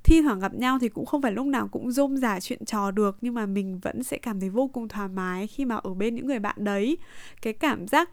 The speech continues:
yên lặng và cái cảm giác bình yên ý, kể cả không nói gì với nhau nhưng mà vẫn hiểu là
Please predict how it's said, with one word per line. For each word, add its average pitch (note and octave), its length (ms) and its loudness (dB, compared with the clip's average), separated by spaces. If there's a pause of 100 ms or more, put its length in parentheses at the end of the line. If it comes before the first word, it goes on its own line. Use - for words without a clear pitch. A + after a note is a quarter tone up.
(100)
yên D4 220 2
lặng D4+ 240 4 (100)
và G3+ 180 -8
cái - 140 -4
cảm - 260 -4
giác D4 340 0
bình A3 320 0
yên D4+ 240 4
ý, F4 100 4 (800)
kể - 160 8
cả F#3 100 -2
không D#4 260 -2
nói G#3+ 220 2
gì C4+ 220 6
với G3+ 140 0
nhau B3 200 0
nhưng B3 160 -2
mà G#3+ 80 0
vẫn G#3 220 -6
hiểu D4+ 320 2
là F#3 400 -2